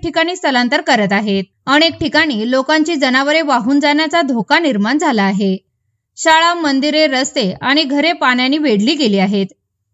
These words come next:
प्रशासनाकडून बचाव कार्य सुरू असले तरी पाण्याचा मोठा वेढा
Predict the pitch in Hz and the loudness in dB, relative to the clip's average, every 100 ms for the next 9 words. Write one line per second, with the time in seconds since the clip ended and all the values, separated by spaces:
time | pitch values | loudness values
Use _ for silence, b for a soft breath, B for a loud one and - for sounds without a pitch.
0 | _ _ - 302 302 302 302 285 277 302 | _ _ 0 0 2 0 2 0 0 0
1 | 285 214 254 262 330 339 330 339 359 311 | -2 -2 -2 2 0 2 2 0 -2 -2
2 | 262 254 262 277 285 330 208 196 - 269 | -2 -2 -2 -2 0 0 0 -6 -4 0
3 | 277 311 311 349 285 247 294 311 311 320 | 0 0 0 -2 -2 -2 -2 0 2 2